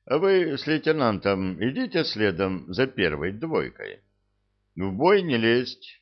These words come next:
без вас мы тут ни хрена не сделаем. Как первая двойка перекрёсток займёт, остаётесь с ними. Подошла вторая, уходите вместе с ней.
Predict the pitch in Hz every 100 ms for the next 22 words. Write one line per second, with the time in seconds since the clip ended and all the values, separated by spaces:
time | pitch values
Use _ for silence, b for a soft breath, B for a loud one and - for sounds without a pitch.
0 | - 78 104 95 147 175 143 135 104 117
1 | 95 101 95 - 92 92 87 80 76 69
2 | 58 - 71 64 71 92 123 - _ _
3 | _ _ _ _ _ - 95 92 - 92
4 | 92 92 90 92 92 87 85 87 87 -
5 | 92 85 90 78 78 95 131 156 - -
6 | _ _ - 65 - 80 80 113 - 131
7 | - - 76 78 69 65 62 _ _ _
8 | _ _ _ _ 90 98 98 104 107 -
9 | 120 151 131 69 55 _ _ _ 80 82
10 | 98 95 135 139 151 143 104 107 98 123
11 | 135 - 85 67 62 -